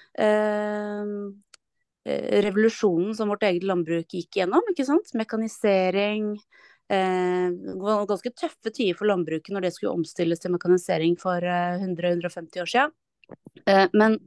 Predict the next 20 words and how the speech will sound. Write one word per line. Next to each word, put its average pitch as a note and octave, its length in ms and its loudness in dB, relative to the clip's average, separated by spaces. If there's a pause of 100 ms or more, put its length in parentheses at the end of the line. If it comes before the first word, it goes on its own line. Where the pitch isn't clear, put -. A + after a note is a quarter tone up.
den G3+ 500 2
endringen G3 420 -2
har A3 140 -4
jo E3 120 -6
ikke F3 260 -8
utviklingsland D#3 680 -2 (480)
startet - 480 -2
på - 80 -2
ennå. D4+ 220 4 (680)
Eh, G#3+ 300 2
så A#3 320 -2
det G#3 140 0
å G#3+ 100 -6
investere F#3+ 760 -4 (100)
i F#3 320 -4 (340)
matsikkerhet G3+ 1300 0
og F3 100 0
matsuverenitet F3 1040 -2
og F#3 100 2
landbruk F3+ 600 2